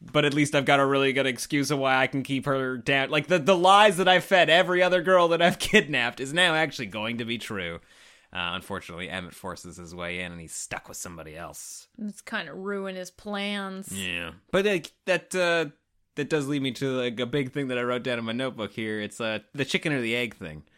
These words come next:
Speaker 1: Do you think he built the bunker because of the paranoia and it just so happens to be a nice place that he can bring, uh,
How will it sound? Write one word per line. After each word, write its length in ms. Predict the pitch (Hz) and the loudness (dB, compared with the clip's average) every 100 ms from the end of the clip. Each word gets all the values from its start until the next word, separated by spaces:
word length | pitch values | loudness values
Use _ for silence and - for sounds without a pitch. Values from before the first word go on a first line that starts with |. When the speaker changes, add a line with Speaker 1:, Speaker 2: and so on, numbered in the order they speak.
| _ _ _ | _ _ _
Speaker 1:
Do 80 | 127 | -10
you 40 | |
think 160 | 117 131 | -6 -6
he 80 | 123 | -8
built 400 | - 110 117 - | -8 -8 -8 -8
the 60 | |
bunker 340 | 110 113 113 120 | -8 -8 -6 -8
because 280 | 107 117 113 | -8 -8 -8
of 80 | 110 | -10
the 40 | |
paranoia 640 | 107 113 104 107 107 117 | -6 -6 -4 -6 -4 -4
and 200 | 101 107 | -4 -6
it 40 | 104 | -6
just 180 | 113 | -8
so 140 | - 95 | -8 -8
happens 420 | - 113 - 120 | -2 -2 -2 -8
to 80 | 117 | -6
be 100 | 113 | -6
a 60 | |
nice 240 | 113 110 110 | -4 -6 -8
place 320 | - 113 117 | -8 -8 -8
that 120 | 107 | -10
he 100 | 117 | -10
can 180 | 110 107 | -8 -8
bring, 480 | 113 110 110 104 90 | -6 -6 -6 -8 -10
uh, 320 | 104 98 98 | -8 -8 -10